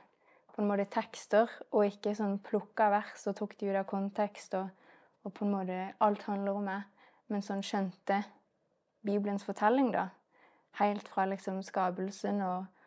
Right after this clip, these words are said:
og til at Gud utvalgte israelittene, og liksom til Messias som kom,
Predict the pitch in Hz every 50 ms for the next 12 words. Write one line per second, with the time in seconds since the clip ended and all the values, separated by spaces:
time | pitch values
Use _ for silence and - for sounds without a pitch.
0 | - _ - 226 190 190 - 202 196 190 190 190 - - 208 196 185 185 196 190
1 | 190 185 190 - 202 190 185 - 196 185 - - 190 185 - 196 196 202 196 -
2 | _ - - 208 208 220 233 233 202 196 196 190 - - 196 196 - 196 196 196
3 | 196 - - 190 185 190 190 185 - 190 - - 185 185 185